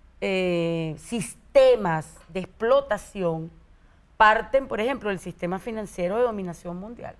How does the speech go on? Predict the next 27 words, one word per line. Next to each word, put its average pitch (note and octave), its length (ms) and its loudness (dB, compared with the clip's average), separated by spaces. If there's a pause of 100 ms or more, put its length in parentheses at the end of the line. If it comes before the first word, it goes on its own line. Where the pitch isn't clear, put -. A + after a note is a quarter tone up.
(1300)
El - 60 -20
sistema E3 380 -2
bancario C4 720 4 (520)
es F3+ 120 -2
el G#3+ 120 -2
sistema A3+ 680 -2 (340)
en G#3 240 0
este C#4+ 420 0
momento B3 640 -6 (100)
que F#3 100 -8
le F3+ 80 -6
está F3+ 200 -4
causando G#3+ 640 -4 (300)
más C4+ 500 2
daño, C4 420 0 (360)
no C#4 100 2
solamente E4 540 2
a - 20 0
los A#3+ 140 2
estados-nación, F#3+ 760 -4 (1000)
a F#3 140 2
través F#3 400 4
de C#4 100 4
las G3 180 -2
trampas F#3+ 460 0 (480)
financiera, E3 720 -2 (1120)
sino G#3+ 580 0